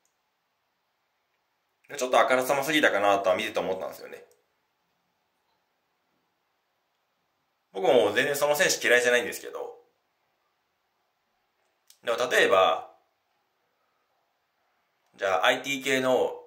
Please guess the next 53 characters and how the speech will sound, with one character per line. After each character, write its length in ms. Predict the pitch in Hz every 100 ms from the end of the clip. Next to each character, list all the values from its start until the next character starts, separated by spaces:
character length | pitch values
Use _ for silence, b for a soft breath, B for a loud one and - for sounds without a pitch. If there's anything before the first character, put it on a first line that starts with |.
| _ _ _ _ _ _ _ _ _ _ 147
A 160 | 151
社 120 | -
で 80 | 95
働 400 | 95 101 104 104
い 40 | - - _
て 100 | 107
た 100 | 92
人 160 | - 87
が 80 |
B 180 | - 131
社 140 | 131 -
に 100 | -
来 120 | -
て、 400 | 85 78 - - _ _ _ _ _ _ _ _ _ _ _ _ _ _ _ _ _ -
ず 160 | 131
っ 20 | 131
と 140 | 165
A 140 | 175
社 120 | 160 117
の 100 | 98
こ 100 | 95
と 80 |
を 40 | 95
ち 60 |
ょ 40 | 98
っ 20 |
と 80 | 101
匂 160 | 110
わ 80 | 127
せ 100 | 160
る 60 | 117
よ 60 |
う 20 | 92
な 60 |
発 120 | 92
言 140 | 95 92
し 40 |
て 80 | 101
た 120 | 80
ら、 280 | 78 80 - - _ _ _ _ _ _ _ _ _ _ _ _ _ _ _ _ _ _ _ _
ち 60 | 233
ょ 40 |
っ 40 | -
と 60 |
え 120 | 165
っ 140 | 196 -
と 100 | 98
思 80 | 95
い 40 |
ま 80 | 92
す 100 |
よ 60 |
ね。 60 | -